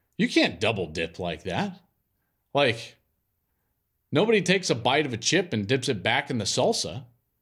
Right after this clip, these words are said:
Patrick. I mean,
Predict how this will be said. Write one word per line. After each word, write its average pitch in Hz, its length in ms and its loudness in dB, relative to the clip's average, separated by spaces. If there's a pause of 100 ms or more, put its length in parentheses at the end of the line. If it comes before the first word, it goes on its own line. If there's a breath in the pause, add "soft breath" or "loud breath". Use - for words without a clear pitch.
(320)
Patrick. - 680 -4 (1600)
I 180 140 0
mean, 92 380 -2